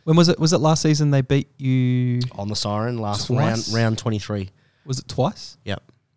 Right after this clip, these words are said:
Speaker 1: Yeah, once at the M C G, once at G M H B A. 'Cause
Speaker 2: No, I think we beat 'em, I think we
Speaker 1: Oh, that was a couple of years ago when Zach Tui kicked the game
Speaker 2: Yeah,
Speaker 1: winner.
Speaker 2: we, we, we, we beat them in, we beat them in Melbourne where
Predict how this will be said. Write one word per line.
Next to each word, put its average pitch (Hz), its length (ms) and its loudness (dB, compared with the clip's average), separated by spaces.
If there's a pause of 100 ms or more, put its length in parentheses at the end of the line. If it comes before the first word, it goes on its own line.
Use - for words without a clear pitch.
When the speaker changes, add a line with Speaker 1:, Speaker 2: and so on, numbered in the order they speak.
(120)
Speaker 1:
Yeah, 123 100 -4 (340)
once 127 320 2
at - 100 -2
the 120 80 -4
M 120 80 0
C 113 140 0
G, 110 160 -2
once 110 240 -4
at 139 100 -10
G 113 120 -4
M 110 80 -2
H 110 220 -6
B 110 100 -6
A. 110 140 -6
'Cause - 180 -4
Speaker 2:
No, 131 160 6
I 139 60 6
think 175 100 -2
we 180 80 2
beat 156 160 2
'em, 139 60 0
I - 100 -4
think 147 160 -8
we 139 180 -4 (340)
Speaker 1:
Oh, 120 100 4
that 120 80 6
was 120 220 0
a - 20 -20
couple 131 240 -2
of 120 40 2
years 117 140 0
ago 113 140 -2
when 113 80 -2
Zach 113 180 -2
Tui 120 220 2
kicked - 220 -4
the - 60 -14
game 101 180 -4
Speaker 2:
Yeah, 110 200 4
Speaker 1:
winner. - 40 6
Speaker 2:
we, 127 100 8
we, 127 180 4
we, 127 140 2
we 120 160 4
beat 123 220 0
them 120 320 0
in, 107 520 -4 (440)
we 113 100 -2
beat 127 160 0
them 127 100 0
in 123 120 2
Melbourne 135 480 0
where 101 320 0